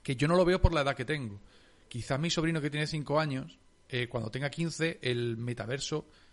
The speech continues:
para él sea algo súper normal, como lo es en Ready Player One, como lo es en Origen Salvando las Distancias, o como lo es en Johnny Mnemonic.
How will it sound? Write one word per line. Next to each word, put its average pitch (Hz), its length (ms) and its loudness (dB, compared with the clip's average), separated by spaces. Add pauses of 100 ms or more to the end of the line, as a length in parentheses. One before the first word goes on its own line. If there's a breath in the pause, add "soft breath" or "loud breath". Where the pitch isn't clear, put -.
(140 soft breath)
para 123 220 0
él 127 100 2
sea 143 260 4
algo 143 240 4
súper 135 320 4
normal, 127 400 0
como 127 220 -2
lo 117 80 -2
es 120 100 -2
en 123 180 -4
Ready 123 220 -4
Player 131 320 0
One, 180 220 2
como 127 240 -2
lo 117 80 0
es 123 100 -2
en 131 120 -2
Origen 135 220 -2
Salvando 131 340 0
las 127 100 -2
Distancias, 165 420 -4
o 139 100 -2
como 110 200 -6
lo 107 80 -4
es 110 80 -2
en 123 120 -4
Johnny 135 220 0
Mnemonic. 117 440 -4